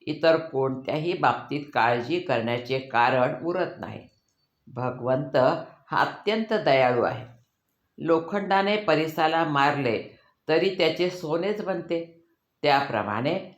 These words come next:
भगवंताने भरताला भाऊ म्हणून तारला, बिभीषण शरणाला म्हणून त्याला तारला आणि रावणाला शत्रू म्हणूनही तारला, पण त्याने सोडले कुणालाच नाही.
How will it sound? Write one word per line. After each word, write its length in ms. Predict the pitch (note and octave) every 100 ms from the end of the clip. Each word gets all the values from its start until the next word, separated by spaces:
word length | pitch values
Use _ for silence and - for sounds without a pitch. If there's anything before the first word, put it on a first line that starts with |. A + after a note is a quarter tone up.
| _
भगवंताने 880 | - D#3 D3+ D3+ F3 F3 F3 F3+ G3
भरताला 600 | D#3 D3 C3+ D3 D3 C#3+
भाऊ 340 | - C3+ E3+
म्हणून 380 | F3+ F3 F3+ F3+
तारला, 440 | - B2 G#2+ G#2+ - - _ _ _ -
बिभीषण 680 | D3+ D#3 F3+ F3 D#3 E3+ F3+ - _ _ _
शरणाला 800 | - E3+ D#3+ E3 E3 D#3+ E3 E3 - - _ -
म्हणून 440 | C#3+ D#3+ G3 G3+
त्याला 240 | D3 B2+ B2
तारला 440 | - F#2+ F2 E2+ - _ _ _ _
आणि 300 | G#2 C3 D3
रावणाला 680 | C#3 A#2+ B2 C3 D3 B2+ A#2+ - -
शत्रू 500 | - E3 D#3 - E3
म्हणूनही 760 | C#3+ B2 B2 A#2 B2 D#3 - - _ _ B2
तारला, 340 | A2 G#2+ E2+ - _ _ _ _
पण 200 | C#3+ C#3+
त्याने 380 | C#3+ C3 A#2+ C3
सोडले 540 | B2+ A2+ A2+ G#2+ C#3 B3 - - _
कुणालाच 540 | - C3 B2 B2+ F3 -
नाही. 200 | G#2+